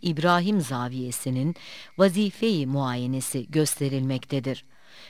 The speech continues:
Bin üç yüz otuz, bin dokuz yüz on bir senesinde İslahiye Naibi Ali Rıza imzası ile İslahiye kazasına tabi Çerçili Kariyesi'nde defni hak olan İbrahim Baba Zaviyesi'nin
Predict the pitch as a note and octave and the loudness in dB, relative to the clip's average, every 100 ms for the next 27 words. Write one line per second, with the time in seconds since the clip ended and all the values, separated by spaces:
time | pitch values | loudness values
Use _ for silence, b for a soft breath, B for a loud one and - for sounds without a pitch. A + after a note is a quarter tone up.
0 | B G#3+ G#3 - G#3 - F#3 G3 - G3 | B 4 4 2 -2 -2 0 0 0 -4
1 | D#3+ F3 F#3 F#3 - F3+ F#3 D3 - F#3 | -2 0 2 2 0 -2 -2 -2 0 0
2 | D3+ B2 - C3 B2 B2 - A#2+ B2+ E3 | 0 -2 -6 -4 -4 -4 -4 -2 0 -2
3 | G3+ B B B B F3+ - F3 G#3 F#3+ | -4 B B B B -4 0 2 2 2
4 | G3+ G3 F3+ F3+ F3 D#3+ - D3+ D#3+ D#3+ | 2 2 4 2 2 0 0 0 0 0
5 | C#3+ E3 F3+ C#3+ B2+ B2+ B2+ - C3 A#2 | 0 2 2 2 0 -2 -4 -4 -4 -2
6 | B2 D#3+ - B B B D3 - D3+ F#3 | -2 -2 -4 B B B -6 -2 0 2
7 | G#3+ F3 C#3 - C3 C#3 C3 - C3 B2 | 2 2 0 -2 -4 -2 -2 -2 -4 -4
8 | - B2 A#2+ A#2+ C3 F3 B B B B | -4 -4 -4 -4 -4 -4 B B B B
9 | G3+ F#3+ F#3 A3 F3+ B2+ - B2+ B2+ B2+ | -2 0 0 0 0 -2 -4 -6 -4 -4
10 | B2 - C3 B2+ C#3 D#3+ B B B A3 | -4 -4 -2 0 -2 -2 B B B 0
11 | A3+ - G3 F3+ F#3 - C3+ B2 C3+ D#3+ | 0 0 0 4 2 2 -2 0 2 0
12 | B B B G3 F3+ G3 F#3+ F#3 G#3 C3+ | B B B 0 2 4 4 4 2 2
13 | B2+ B2+ B2 B2 D3 C3 B2+ C3 B2+ - | 0 -2 -4 2 4 4 0 -2 -2 0
14 | C3+ C#3+ | 2 2